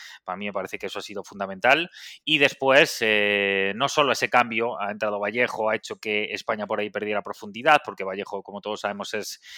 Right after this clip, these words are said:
central, no lateral, pero no estaba Óscar Gil convocado, que ha dejado cuatro futbolistas Luis de la Fuente fuera. Uno de ellos era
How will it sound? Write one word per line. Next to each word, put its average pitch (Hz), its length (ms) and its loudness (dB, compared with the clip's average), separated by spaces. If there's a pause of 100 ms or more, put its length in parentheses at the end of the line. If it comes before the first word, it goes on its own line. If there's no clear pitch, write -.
(140)
central, 117 460 4
no 120 100 0
lateral, 160 480 6
pero 113 220 2
no 110 100 -2
estaba 113 380 4
Óscar 110 340 2
Gil 127 260 -4
convocado, 156 600 4
que - 80 0
ha 101 60 2
dejado 101 320 -2
cuatro 104 200 -4
futbolistas 104 540 -6
Luis 104 160 -6
de 107 60 -4
la 101 100 -2
Fuente 101 240 -10
fuera. 110 300 -2
Uno 104 160 -6
de 104 80 -6
ellos 101 180 -8
era 98 240 0